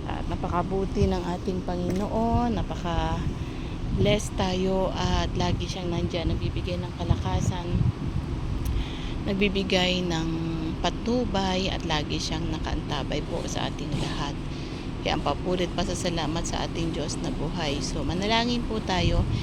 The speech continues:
Dakilang Diyos, salamat po sa oras na ito. Salamat, Panginoon, sa pagpapala mo, sa biyaya mo.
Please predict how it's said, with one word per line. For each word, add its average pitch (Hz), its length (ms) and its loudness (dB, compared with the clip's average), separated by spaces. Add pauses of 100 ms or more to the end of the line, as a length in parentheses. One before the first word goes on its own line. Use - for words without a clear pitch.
(340)
Dakilang 262 400 4
Diyos, 269 240 4
salamat 202 400 2
po 190 160 2
sa 190 240 0
oras 175 320 -2
na 180 80 0
ito. 180 400 2
Salamat, 180 560 0
Panginoon, 196 720 2
sa 196 80 2
pagpapala 170 800 0
mo, 185 240 2
sa 220 160 0
biyaya 170 640 0
mo. 175 240 2